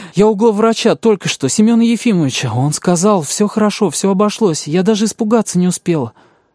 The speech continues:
И стало Робу так хорошо, так спокойно под этот её поток сознания. И музыка не то чтобы пропала, но стала тихая, умиротворяющая,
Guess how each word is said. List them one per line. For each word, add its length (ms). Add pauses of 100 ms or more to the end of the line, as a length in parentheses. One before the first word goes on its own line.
(200)
И 60
стало 460
Робу 420 (320)
так 280
хорошо, 760 (600)
так 240
спокойно 680
под 220
этот 260
её 300
поток 380
сознания. 720 (640)
И 140
музыка 420
не 120
то 200
чтобы 300
пропала, 560
но 140
стала 360
тихая, 600 (240)
умиротворяющая, 1120